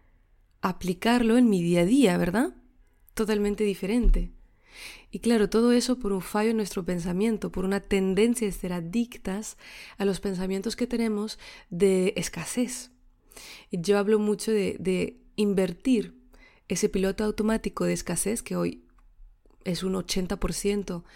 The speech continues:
de nuestra, de nuestro piloto automático, ochenta por ciento escasez,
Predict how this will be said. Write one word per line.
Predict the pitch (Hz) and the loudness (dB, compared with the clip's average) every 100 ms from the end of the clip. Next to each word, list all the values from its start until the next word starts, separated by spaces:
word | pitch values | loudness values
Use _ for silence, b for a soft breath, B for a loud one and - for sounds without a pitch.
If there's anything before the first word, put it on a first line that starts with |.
| B B B | B B B
de | 190 185 185 180 180 - | -2 0 2 2 -2 -2
nuestra, | 190 196 - - 185 175 175 175 - - | 0 0 -2 -2 0 0 -2 -6 -12 -10
de | 165 175 | -4 0
nuestro | 170 180 - 196 | 0 -2 -4 -2
piloto | 175 180 196 | -2 -2 -4
automático, | 180 175 175 175 - 247 | -4 -2 -2 -2 -4 -4
ochenta | 175 185 175 | -2 -4 -6
por | 170 170 | -6 -6
ciento | 180 180 | -6 -6
escasez, | - 175 196 190 | -6 -6 -6 -8